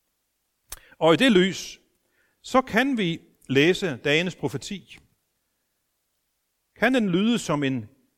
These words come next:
en dialog imellem Gud og Jesus?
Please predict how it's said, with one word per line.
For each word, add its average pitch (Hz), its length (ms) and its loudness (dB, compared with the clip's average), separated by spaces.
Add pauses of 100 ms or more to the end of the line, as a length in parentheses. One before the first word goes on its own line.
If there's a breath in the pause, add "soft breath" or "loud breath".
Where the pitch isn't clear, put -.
(200)
en 151 120 -6
dialog 175 600 2 (300)
imellem 143 560 0 (720)
Gud 139 400 -6 (640)
og 127 200 -6
Jesus? - 280 -20